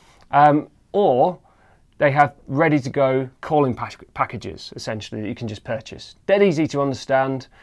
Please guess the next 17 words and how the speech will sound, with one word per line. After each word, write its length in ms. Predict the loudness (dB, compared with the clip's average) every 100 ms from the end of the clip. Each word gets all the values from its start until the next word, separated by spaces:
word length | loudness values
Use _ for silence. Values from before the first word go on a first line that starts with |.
| _ _ -2
uh, 240 | 2 2
you 80 | 0
can 140 | -4 2
buy 220 | 4 4
online, 580 | 0 0 0 0 -2 -8 _ _ _ _ _ _ -20 -16 -8
and 140 | -6
you 60 | -4
can 100 | -4
have 100 | -2
phone 200 | 0 2
numbers 240 | 0 -2
migrated 480 | -4 -4 -6 -6 0
in, 320 | 4 4 4
or 180 | 0 -4
you 120 | -4
can 140 | -6
have, 300 | -4 -4 -6